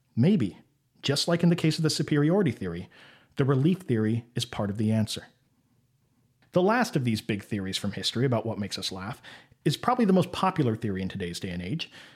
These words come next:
what's known as the incongruity theory, sometimes called the incongruous juxtaposition theory. But I like incongruity theory, for obvious reasons. Now, real quick, it should be said, for all three of these,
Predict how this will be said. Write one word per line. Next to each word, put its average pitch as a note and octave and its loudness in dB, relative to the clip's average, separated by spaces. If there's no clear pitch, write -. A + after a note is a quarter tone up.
what's E3 0
known A#3+ 4
as F3 0
the E3+ 2
incongruity A#2+ 2
theory, D#2+ -12
sometimes G#3 2
called D#3 0
the B2+ 0
incongruous C#3+ 4
juxtaposition A#2 -2
theory. E2 -10
But C3 2
I D#3+ 2
like C#3+ 2
incongruity A2 0
theory, - -14
for G#2 -2
obvious F#2+ -4
reasons. - -12
Now, E3 4
real C4+ 2
quick, - 4
it F#3 0
should G#3+ 2
be F3+ 6
said, A2 0
for - -2
all F#3 2
three B2+ 0
of E2 -6
these, - -12